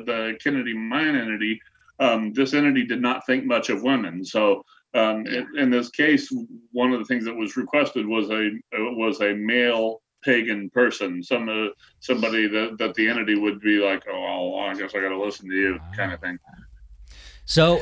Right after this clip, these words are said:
Speaker 3: um, with the, <clears throat> whoa, sorry, that, that sounded like I just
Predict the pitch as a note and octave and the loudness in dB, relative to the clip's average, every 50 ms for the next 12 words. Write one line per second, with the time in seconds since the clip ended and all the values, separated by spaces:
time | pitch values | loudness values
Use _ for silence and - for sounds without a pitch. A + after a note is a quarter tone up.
0 | - - F3 E3+ E3 D#3+ D#3+ E3 - - F3+ E3+ E3+ - E3+ - - F3+ - - | 0 2 4 6 6 8 8 8 8 8 8 8 8 8 8 8 8 8 6 4
1 | - - - - D#3 D3 B2 - - - B2 - G3+ - - - D3 E3+ D#3 C3 | 2 -4 -10 -6 -6 -6 -6 -8 -12 -6 -2 0 0 0 0 2 4 4 4 4
2 | A2 A2+ C#3 D3 - - D3 - - D#3+ C#3+ B2+ B2 B2 B2 A#2+ - B2 A#2 G2+ | 2 0 -4 -4 0 0 0 2 4 4 4 4 4 4 4 4 6 4 4 4
3 | B2 B2 - | 4 2 2